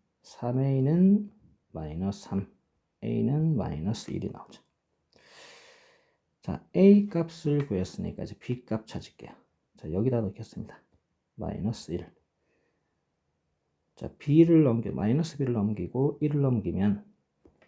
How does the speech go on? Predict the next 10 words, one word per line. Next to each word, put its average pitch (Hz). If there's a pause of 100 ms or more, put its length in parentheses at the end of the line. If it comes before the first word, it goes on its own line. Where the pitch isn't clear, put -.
(140)
B는 139 (880)
마이너스 -
이가 87
나오죠. - (2250)
따라서 123
식이 135 (1000)
Y는 98 (1700)
마이너스 101
X -
제곱 123